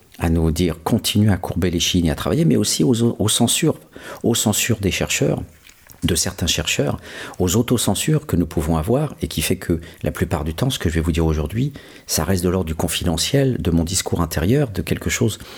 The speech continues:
qui est presque impossible à écrire. Et donc, la folie du monde,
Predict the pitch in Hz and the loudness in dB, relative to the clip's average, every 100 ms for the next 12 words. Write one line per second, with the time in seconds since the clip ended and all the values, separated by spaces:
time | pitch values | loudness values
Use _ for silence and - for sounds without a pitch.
0 | - - - - - 104 - 80 90 - | -18 -6 -4 -2 -2 -2 -2 0 0 0
1 | 80 78 82 - 165 82 - _ _ _ | 2 0 0 0 0 -2 -6 _ _ _
2 | _ _ _ _ _ _ _ - - 170 | _ _ _ _ _ _ _ -4 0 2
3 | 196 - - - - - _ _ _ _ | 2 -2 -14 -20 -20 -20 _ _ _ _
4 | - 104 - 110 101 87 92 139 131 | -2 -2 0 2 2 4 2 2 0